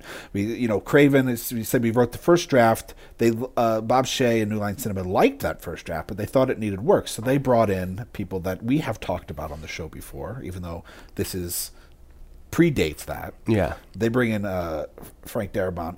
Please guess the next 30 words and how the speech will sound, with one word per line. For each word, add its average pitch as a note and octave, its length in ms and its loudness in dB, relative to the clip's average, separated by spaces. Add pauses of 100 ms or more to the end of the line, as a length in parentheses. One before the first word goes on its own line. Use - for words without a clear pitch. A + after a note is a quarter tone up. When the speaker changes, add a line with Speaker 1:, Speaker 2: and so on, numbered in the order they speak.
Speaker 1:
and F2+ 280 -6
Chuck - 280 -6
Russell, G2+ 460 0
who G2 220 -8
did F#2 380 -4 (180)
the, G2 100 -14 (320)
the - 80 -6
following E3 400 2
year G2+ 140 -2
did F2+ 180 -10
The F2+ 60 -10
Blob. - 540 -2
Speaker 2:
Yeah. F2+ 380 0
Speaker 1:
Which G2+ 300 -6
w-, G#2+ 180 -8
the A2+ 80 -6
eighty-eighth G#2 520 -2
remake G2 340 -6
of - 60 -16
The - 60 -12
Blob, G2 320 -4
which F2+ 200 -10
we F#2+ 80 -10
did E2+ 320 -10
a - 20 -14
couple F2+ 280 -10
of E2 60 -12
Halloweens E2+ 540 -12
ago. - 320 -12
Speaker 2:
Yeah. D2 300 -4